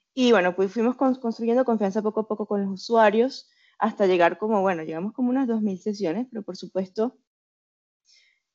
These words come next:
em, el uso del chatbot vino muy de la mano con cómo se fue desarrollando la pandemia, ¿no? O sea, al principio cuando había mucha confusión, quizás se veía más uso, y después cuando se fue sa-, sabiendo más,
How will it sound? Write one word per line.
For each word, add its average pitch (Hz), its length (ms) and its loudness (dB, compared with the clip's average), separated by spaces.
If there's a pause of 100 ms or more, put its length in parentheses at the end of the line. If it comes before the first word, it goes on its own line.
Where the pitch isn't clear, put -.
(100)
em, 196 560 4 (480)
el 226 220 0
uso 277 560 -4 (220)
del 214 320 0
chatbot 220 560 -4 (100)
vino 214 340 0
muy 220 200 2
de 240 100 6
la 220 120 4
mano 233 420 0
con 208 300 -2
cómo 208 220 -6
se 233 100 -12
fue 214 280 -4
desarrollando 196 500 -2
la 214 120 -2
pandemia, 180 400 -2
¿no? 190 120 -6
O 254 40 -12
sea, 185 140 -6
al 180 80 -6
principio 175 420 -6
cuando 190 200 -2
había 170 140 -2
mucha 190 220 -6
confusión, 190 580 -10
quizás - 240 -20
se 196 100 -2
veía 180 380 2 (460)
más 196 240 2
uso, 214 380 0
y 196 60 2
después 185 220 -2
cuando 226 380 4 (300)
se 220 200 -2
fue 208 240 2
sa-, 214 320 -4
sabiendo 208 380 -2
más, 208 400 -2